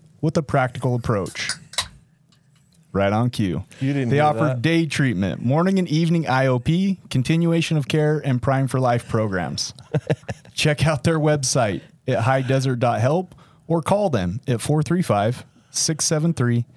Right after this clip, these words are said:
Speaker 1: two eight nine nine. Their facilities are located in Saint George and Cedar City, Utah. Episode one twenty,
Speaker 2: Wait.
Speaker 1: part one is
Speaker 2: Wait, before you go to Rise Up Sups, I wanna say we appreciate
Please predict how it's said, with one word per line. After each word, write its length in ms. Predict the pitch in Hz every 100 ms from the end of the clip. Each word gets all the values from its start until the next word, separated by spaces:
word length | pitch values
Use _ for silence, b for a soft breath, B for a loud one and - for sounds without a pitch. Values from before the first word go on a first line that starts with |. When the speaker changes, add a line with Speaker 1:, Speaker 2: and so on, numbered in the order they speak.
| b b -
Speaker 1:
two 220 | - 147 127
eight 180 | 127 110
nine 240 | 117 117
nine. 340 | 98 87 87 - - -
Their 120 | 139
facilities 520 | 131 127 170 165 156
are 80 | 143
located 480 | 131 139 147 147 139
in 120 | 104
Saint 340 | - 139 156 120
George 520 | 123 160 202 - - -
and 100 | 127
Cedar 280 | - 131 131
City, 260 | - 120
Utah. 460 | 110 110 104 80 - - _ b b b b
Episode 380 | 151 156 151 151
one 220 | 143 160
twenty, 480 | 156 - 147 143 135 -
Speaker 2:
Wait. 120 | 131
Speaker 1:
part 100 | 123
one 220 | 135 143
is 220 | 135 117 - - -
Speaker 2:
Wait, 260 | 123 110 - -
before 260 | 113 117 139
you 80 | 127
go 100 | 123
to 60 |
Rise 240 | 110 110 104
Up 160 | 107
Sups, 380 | - 104 87 -
I 80 | 98
wanna 180 | 113 110
say 360 | - 110 101 92 B B B
we 120 | 113
appreciate 760 | 104 - 131 - 120 113 113